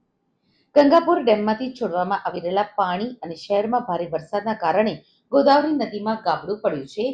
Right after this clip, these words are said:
અને નદીના જળસ્તરમાં નોંધપાત્ર વધારો થયો છે.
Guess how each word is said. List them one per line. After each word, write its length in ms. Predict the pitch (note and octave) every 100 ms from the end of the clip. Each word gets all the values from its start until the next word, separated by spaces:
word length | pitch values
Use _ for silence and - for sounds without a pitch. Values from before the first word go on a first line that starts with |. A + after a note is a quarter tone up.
| - _ -
અને 120 | F3+
નદીના 340 | G3 A3 C4+ D4
જળસ્તરમાં 760 | C#4+ G3 G3 G3 F#3+ F3+ D3 D3
નોંધપાત્ર 540 | F3 F3+ - A3+ A#3+ C4
વધારો 400 | F#3+ D#3 D3+ F#3+
થયો 300 | G#3+ D#3 B2+
છે. 180 | -